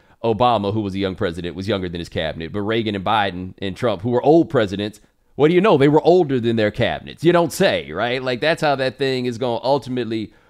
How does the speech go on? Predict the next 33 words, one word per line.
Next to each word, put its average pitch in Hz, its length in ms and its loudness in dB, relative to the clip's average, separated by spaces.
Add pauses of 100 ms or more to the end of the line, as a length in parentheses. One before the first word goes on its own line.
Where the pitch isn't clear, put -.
(120)
play 127 260 2
out. 139 400 0
But 113 300 -2 (1200)
to 180 120 0
me, 175 240 0
the 156 240 0
issue 143 360 -2
is 110 120 -4
not 123 320 -2
the 123 80 -6
fact 92 500 -4 (140)
that 101 260 -2
it's 92 220 -8
older 113 340 -2
people 98 580 -8
in 87 180 -10
charge. 80 680 -4 (560)
It's 120 200 0
that 117 340 2
a 123 80 2
lot 127 300 6
of 135 80 2
these 123 200 -2
older 120 300 0
people 107 400 -4
have 104 180 -4
been 117 140 -2
in 104 140 -2
charge 107 420 -2
since 98 220 -8
they 101 140 -2
were 87 140 -8
younger, 85 640 -6